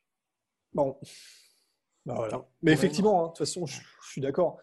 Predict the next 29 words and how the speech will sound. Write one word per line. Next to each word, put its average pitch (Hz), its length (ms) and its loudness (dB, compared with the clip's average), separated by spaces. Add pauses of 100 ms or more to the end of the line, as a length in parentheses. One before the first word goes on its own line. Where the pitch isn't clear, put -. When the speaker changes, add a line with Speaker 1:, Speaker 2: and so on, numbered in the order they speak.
Speaker 1:
En 165 80 -2
fait, 208 140 8
j'ai 151 80 0
l'impression 156 420 0
que - 60 -10
de 170 60 -2
toute 151 80 0
façon, 180 80 -8
cette 135 160 -10
discussion, 151 520 -6
on 147 60 -2
l'a 151 100 4
à 156 80 2
peu 156 140 -10
près 165 160 -6
tous - 180 -10
les 135 200 -2
ans 156 260 -6
et 139 120 -4
on 131 120 -10
l'a, 139 220 -2
euh, 123 220 0
quel-, 139 220 -4
tous, - 200 -12
tous 175 180 -6
les 180 120 0
quelques 170 280 0
mois. 147 400 -4 (640)
C'est, 135 380 -2